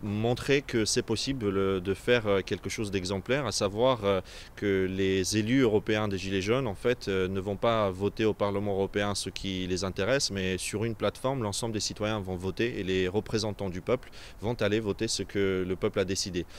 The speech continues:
Alors on sait que ça, ça va demander beaucoup d'argent, en fait c'est l'impression des, des bulletins de vote qui prend le,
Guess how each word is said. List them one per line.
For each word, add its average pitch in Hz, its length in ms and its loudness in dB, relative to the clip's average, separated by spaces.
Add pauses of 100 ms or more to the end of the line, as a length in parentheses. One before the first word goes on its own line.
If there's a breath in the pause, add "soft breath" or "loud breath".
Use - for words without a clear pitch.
(300 loud breath)
Alors 117 260 4
on 131 80 2
sait 143 180 6
que 123 140 2
ça, 104 380 8
ça 107 120 2
va 104 120 4
demander 107 320 2
beaucoup 107 240 0
d'argent, 110 340 4
en 117 60 0
fait 117 200 0
c'est 101 280 4
l'impression 104 580 0
des, 98 220 4
des 95 100 2
bulletins 98 300 0
de 98 40 -4
vote 110 200 4
qui 98 80 -6
prend 101 220 -2
le, 95 260 2